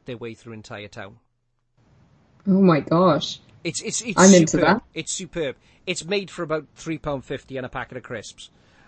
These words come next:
Speaker 1: Um,
Speaker 2: Amazing. That can be pricey depending on where you go.
Speaker 1: And it, the Shat is turned up to eleven.
Speaker 2: Amazing.
Speaker 1: I mean,
Speaker 2: That's
Speaker 1: it's
Speaker 2: what I want when Will Shatner's in a film.
Speaker 1: Yeah.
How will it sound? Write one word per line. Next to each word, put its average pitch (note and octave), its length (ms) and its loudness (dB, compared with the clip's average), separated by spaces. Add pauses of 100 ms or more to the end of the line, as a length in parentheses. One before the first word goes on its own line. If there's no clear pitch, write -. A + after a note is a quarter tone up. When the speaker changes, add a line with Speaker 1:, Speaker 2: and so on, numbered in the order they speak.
(160)
Speaker 1:
Um, C3 540 -6
Speaker 2:
Amazing. G#3 720 6 (160)
That F3 140 -4
can G3+ 100 2
be F#3+ 100 6
pricey E3 540 6
depending E3+ 320 4
on E3 80 4
where E3 80 4
you E3 140 6
go. A#3 220 2 (140)
Speaker 1:
And D3 440 -6 (240)
it, D#3+ 160 -8 (440)
the D#3 180 -10
Shat - 380 -4
is C3+ 120 -12
turned C#3 240 -8
up B2+ 140 -8
to C3 120 -12
eleven. A2+ 480 -12 (1600)
Speaker 2:
Amazing. D#3 800 6
Speaker 1:
I C#3+ 100 -6
mean, D3+ 80 -6
Speaker 2:
That's B3+ 160 6
Speaker 1:
it's - 40 -2
Speaker 2:
what D4+ 140 10
I B3 40 10
want E3 440 6
when E3 360 4
Will D#3 160 4
Shatner's D#3 420 2
in D3+ 80 2
a D3 60 -2
film. D#3 420 4
Speaker 1:
Yeah. B2 240 -8